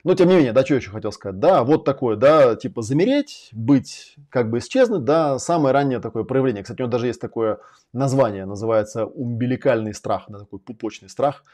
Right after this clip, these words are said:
Это как раз вот этот вот страх, знаете, когда что-то екает такое, да, в районе пупка, такой «Ыц». Вот, вот такая вещь. Ну, считается, что это вот моторное поле, оно часто у людей, которые склонны к депрессии, к безнадежности, к страху, к тревоге там и так далее.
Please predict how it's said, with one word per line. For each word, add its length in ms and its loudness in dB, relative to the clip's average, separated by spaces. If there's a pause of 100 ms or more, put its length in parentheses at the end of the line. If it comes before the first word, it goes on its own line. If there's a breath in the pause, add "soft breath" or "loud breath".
(180 soft breath)
Это 80 -14
как 80 -8
раз 120 -8
вот 80 -6
этот 100 -6
вот 100 -12
страх, 220 -4
знаете, 220 -10
когда 200 -12
что-то 180 -12
екает 420 -10
такое, 280 -16
да, 120 -8
в 80 -10
районе 200 -10
пупка, 300 -16
такой 240 -20 (100)
«Ыц». 260 -10 (880)
Вот, 260 -12
вот 160 -10
такая 320 -4
вещь. 240 -12 (400 loud breath)
Ну, 220 2
считается, 340 4
что 60 0
это 100 -2
вот 140 -4
моторное 400 2
поле, 260 0
оно 160 -2
часто 320 -2
у 80 -4
людей, 220 -2
которые 480 -6
склонны 420 -10
к 40 -12
депрессии, 560 -2
к 60 -6
безнадежности, 840 -4
к 60 -16
страху, 420 -2
к 100 -18
тревоге 520 -4
там 200 -12
и 40 -18
так 180 -10
далее. 320 -8